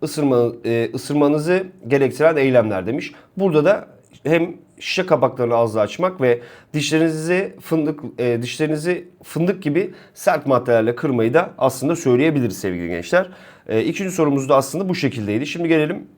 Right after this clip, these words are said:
üçüncü sorumuza. Bu klasik, bizim neredeyse her yazıda, e, sormuş olduğumuz soru. E, metnin konusuyla alakalı bir soru arkadaşlar. Hemen burada da hızlıca metnimizi,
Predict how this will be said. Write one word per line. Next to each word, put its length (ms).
üçüncü 260
sorumuza. 580
Bu 340
klasik, 600
bizim 440
neredeyse 440
her 120
yazıda, 520
e, 240
sormuş 380
olduğumuz 360
soru. 420
E, 80
metnin 340
konusuyla 540
alakalı 420
bir 80
soru 240
arkadaşlar. 540
Hemen 300
burada 200
da 100
hızlıca 400
metnimizi, 640